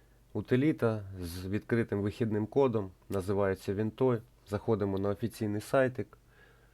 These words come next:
в завантаження. Програмка працює як на Linux, так і на Вінді.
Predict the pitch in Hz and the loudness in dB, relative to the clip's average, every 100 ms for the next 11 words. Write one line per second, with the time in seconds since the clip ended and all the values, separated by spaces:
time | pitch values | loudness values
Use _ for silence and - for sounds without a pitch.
0 | - _ _ _ _ - - _ 95 92 | -20 _ _ _ _ -20 -20 _ -6 0
1 | 101 110 110 135 120 113 107 92 - _ | 2 2 2 4 4 0 -2 -6 -12 _
2 | _ _ _ _ _ _ _ _ _ - | _ _ _ _ _ _ _ _ _ -20
3 | - - - - 113 120 127 120 110 - | -20 -20 -20 -4 2 4 4 4 0 -2
4 | 107 - - 107 101 101 - - - _ | -2 -2 -2 -2 0 0 -2 -10 -20 _
5 | _ _ _ 101 107 117 101 - 98 107 | _ _ _ -2 2 2 2 -4 -6 -6
6 | - 104 101 113 117 131 | -2 -2 0 0 0 -2